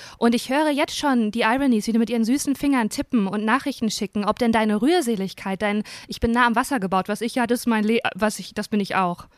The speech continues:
das bin ich auch. Ich arbeite auch viel mit Gänsehaut, ob das wohl auf den Zyklus Rückschlüsse bietet. Und da, ähm, sagen wir noch mal an der Stelle, äh, wir haben die Zyklusrubrik, wir hatten das Gefühl, die hat sich so ein bisschen auserzählt, das würde sich jetzt immer nur wiederholen.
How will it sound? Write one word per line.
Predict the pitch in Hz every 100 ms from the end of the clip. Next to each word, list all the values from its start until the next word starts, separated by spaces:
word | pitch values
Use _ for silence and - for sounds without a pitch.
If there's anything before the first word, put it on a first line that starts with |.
| -
das | 190
bin | - 196
ich | 175
auch. | 165 170 - - -
Ich | 226 -
arbeite | - 233 233 240
auch | 214
viel | - 269
mit | -
Gänsehaut, | 240 240 202 202 247
ob | 226 -
das | 254 -
wohl | 262
auf | 220 -
den | 220
Zyklus | 214 349 - 233
Rückschlüsse | 208 - 214 190 -
bietet. | 180 202 262 - - - -
Und | - 240
da, | 233 226
ähm, | 220
sagen | 196 220 339
wir |
noch | 277
mal | 226 202
an | 202
der | 190
Stelle, | - 202 190 214 285 - - -
äh, | 226 226
wir |
haben | 233
die | 254
Zyklusrubrik, | - 277 - 277 - 214 202 233 277 - -
wir | 214
hatten | 254 262
das | 247
Gefühl, | 220 269
die | 247
hat | 254
sich | 269
so | 233
ein |
bisschen | 254 269
auserzählt, | - 240 262 202 - - 175
das | 190 208
würde | 226 226
sich |
jetzt | 247 -
immer | 247 240
nur | 233
wiederholen. | 220 208 196 240 190 170